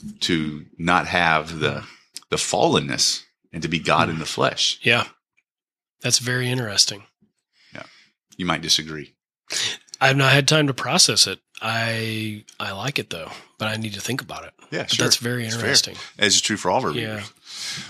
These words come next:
Speaker 1: Which then brings
Speaker 2: Yeah.
Speaker 1: us to, we, I think a few weeks ago we alluded to this dichotomy, trichotomy conversation,
Speaker 2: Yeah.
Speaker 1: you know?
Speaker 2: Mm-hmm.
Speaker 1: The dichotomy stance is that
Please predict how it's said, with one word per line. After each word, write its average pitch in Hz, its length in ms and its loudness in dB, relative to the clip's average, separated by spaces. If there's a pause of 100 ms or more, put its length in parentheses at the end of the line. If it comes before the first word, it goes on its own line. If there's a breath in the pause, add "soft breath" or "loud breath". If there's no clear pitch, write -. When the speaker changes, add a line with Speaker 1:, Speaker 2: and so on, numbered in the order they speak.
Speaker 1:
Which 151 200 8
then 120 200 4
brings 110 240 2
Speaker 2:
Yeah. - 20 0
Speaker 1:
us 87 120 0
to, 92 80 -4
we, 101 380 -8
I 82 120 -2
think 92 160 -2
a - 40 -10
few 110 200 -2
weeks - 180 0
ago 78 140 -2
we 80 120 -2
alluded 80 340 -4
to 85 100 -2
this 76 260 -2 (760)
dichotomy, 85 800 2
trichotomy 92 800 0
conversation, 98 800 -2
Speaker 2:
Yeah. - 60 -4
Speaker 1:
you - 60 0
know? 101 220 0
Speaker 2:
Mm-hmm. - 560 -12
Speaker 1:
The 90 80 0
dichotomy 90 920 2
stance 85 520 2
is 78 280 -4
that 76 280 0